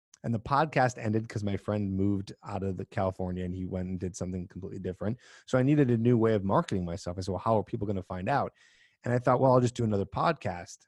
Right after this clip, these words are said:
Unfortunately, at that time, I just didn't know how to start a podcast. There's a lot of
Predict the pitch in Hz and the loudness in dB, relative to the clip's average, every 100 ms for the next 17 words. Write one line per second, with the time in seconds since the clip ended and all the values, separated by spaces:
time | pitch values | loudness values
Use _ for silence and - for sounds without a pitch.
0 | _ 117 104 151 175 - 117 98 95 104 | _ -6 0 2 2 0 -4 -4 -4 -6
1 | - _ _ _ _ _ _ _ _ _ | -8 _ _ _ _ _ _ _ _ _
2 | _ _ - 101 123 120 107 123 135 143 | _ _ -8 -2 2 2 0 0 2 2
3 | 107 101 - _ 110 104 107 95 - 110 | 0 -4 -8 _ -8 -4 -4 -6 -4 -2
4 | 110 101 107 101 95 98 92 - 92 92 | 0 0 2 2 0 -2 -4 -4 -4 2
5 | 110 104 - - - 104 95 90 95 101 | 2 2 -4 -12 -10 -8 -6 -4 0 0
6 | 101 95 | 0 -2